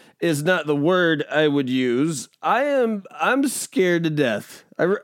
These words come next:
I really am. That Grandpa Joe, the Democrats have selected,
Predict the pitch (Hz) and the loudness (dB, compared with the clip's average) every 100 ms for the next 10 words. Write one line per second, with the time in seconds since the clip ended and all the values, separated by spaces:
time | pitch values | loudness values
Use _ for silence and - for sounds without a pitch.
0 | 170 175 185 214 226 202 165 143 135 127 | 0 2 4 2 4 2 2 2 2 0
1 | - - - - 160 147 139 175 214 240 | -2 -10 -20 -4 -4 0 2 4 2 0
2 | 190 180 208 185 170 196 269 - _ _ | -2 2 2 4 2 2 -2 -10 _ _
3 | _ _ _ _ _ _ _ _ _ _ | _ _ _ _ _ _ _ _ _ _
4 | _ 139 151 202 208 - - 185 196 - | _ -6 -2 0 -2 -2 -2 0 -2 -4
5 | - 175 165 165 156 - 165 175 190 - | -2 0 0 0 -2 -4 -2 0 -2 -2
6 | 165 196 240 | -2 -2 -4